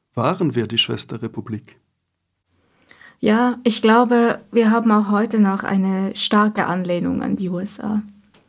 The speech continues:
Speaker 2: Ähm, teilweise berechtigt, teilweise auch nicht berechtigt. Ähm, was ich mir aber wünschen würde, ist, dass wir uns nicht an die autoritären Tendenzen der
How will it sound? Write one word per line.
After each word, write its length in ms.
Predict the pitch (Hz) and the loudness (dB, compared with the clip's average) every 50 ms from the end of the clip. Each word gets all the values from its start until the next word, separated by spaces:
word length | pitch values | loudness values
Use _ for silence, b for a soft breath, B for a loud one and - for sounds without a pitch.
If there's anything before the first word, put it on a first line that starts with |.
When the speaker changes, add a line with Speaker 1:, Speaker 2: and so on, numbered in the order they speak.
| b b b b b b b b b b - - | b b b b b b b b b b -8 -4
Speaker 2:
Ähm, 480 | - 196 190 190 190 190 190 196 202 - | -2 -2 -2 -2 -2 -2 -4 -6 -8 -2
teilweise 480 | - 202 214 220 214 208 208 208 208 196 | 0 2 4 4 4 4 2 0 -2 -2
berechtigt, 600 | 208 202 190 202 208 220 208 - - 214 - - | -2 -2 0 0 -2 -4 -4 -6 -8 -10 -8 -6
teilweise 580 | - 185 190 190 190 175 175 185 185 - - - | -4 -4 -2 -2 -4 -4 -6 -6 -8 -6 -6 -6
auch 160 | 202 - - | -8 -4 -4
nicht 280 | 214 190 - - - | -6 -6 -6 -10 -12
berechtigt. 680 | - - 220 220 214 208 - - - 214 214 - - _ B B B B B B B B B _ | -12 -10 -8 -8 -10 -10 -10 -10 -10 -10 -10 -12 -18 _ B B B B B B B B B _
Ähm, 200 | 214 202 196 196 | 0 2 4 4
was 180 | 202 214 208 214 | 4 2 2 0
ich 120 | 208 - | 2 4
mir 140 | 214 202 - | 4 4 4
aber 220 | - 190 196 190 | 2 0 0 0
wünschen 360 | 185 196 208 214 208 - 196 | 4 4 4 4 2 0 0
würde, 260 | 185 190 190 185 202 190 | 0 0 0 0 -2 -2
ist, 280 | - - 180 - - | -2 -2 -4 -4 -4
dass 220 | 190 180 - - - | -2 -4 -4 -2 -2
wir 160 | 190 185 170 | -2 -2 -2
uns 240 | 180 185 - - - | -2 -2 -4 -4 -4
nicht 280 | 180 185 - - - | -6 -6 -6 -6 -6
an 140 | 180 180 175 | -6 -6 -4
die 300 | 175 180 175 175 180 - b b b b b b b _ _ | -4 -4 -4 -4 -6 -8 b b b b b b b _ _
autoritären 880 | - 185 185 180 180 185 180 180 185 175 - - 190 185 180 175 175 170 | -4 -4 -4 -4 -6 -6 -4 -4 -6 -6 -4 -4 -4 -2 -2 -2 -4 -4
Tendenzen 600 | - 190 - - 170 170 175 175 - - 180 - | -6 -8 -4 -2 -2 -2 -2 -4 -4 -4 -4 -4
der 240 | - - - - | -2 -4 -6 -8